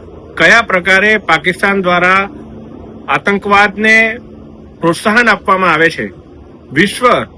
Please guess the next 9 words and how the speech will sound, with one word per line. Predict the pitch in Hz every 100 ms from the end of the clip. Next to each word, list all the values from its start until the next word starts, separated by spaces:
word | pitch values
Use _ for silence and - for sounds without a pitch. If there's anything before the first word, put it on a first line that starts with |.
| - -
જ્યારે | 170 208
પાકિસ્તાનને | 180 170 202 190 214 214 220 226 233 233 151
વિવિધ | 147 196 196
પ્રકારની | 202 196 202 214
ફાઇનાન્શિયલ | 202 180 175 196 196 190 208 214 180
જ્યારે | 175 190
સહાય | - 170 196 208
કરતું | 190 185 214
હોય, | 175 139